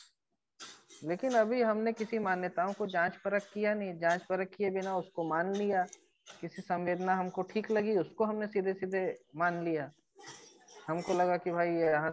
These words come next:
से ठीक हो जाएगा सब। तो इसलिए हमारा जो काफी सारी जो कल्पनाशीलता का पोर्शन है,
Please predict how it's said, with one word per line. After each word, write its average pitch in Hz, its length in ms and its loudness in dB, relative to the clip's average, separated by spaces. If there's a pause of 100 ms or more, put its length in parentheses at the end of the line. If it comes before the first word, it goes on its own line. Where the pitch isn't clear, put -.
से 170 80 -2
ठीक 175 220 -2
हो 160 120 2
जाएगा 151 320 4
सब। 123 200 -6 (440)
तो 247 60 4
इसलिए 262 520 2 (160)
हमारा 208 440 0
जो 254 200 -4 (320)
काफी 240 320 -2
सारी 233 280 2
जो 240 80 2
कल्पनाशीलता 202 800 0
का 196 120 0
पोर्शन 156 560 -2
है, 120 120 -6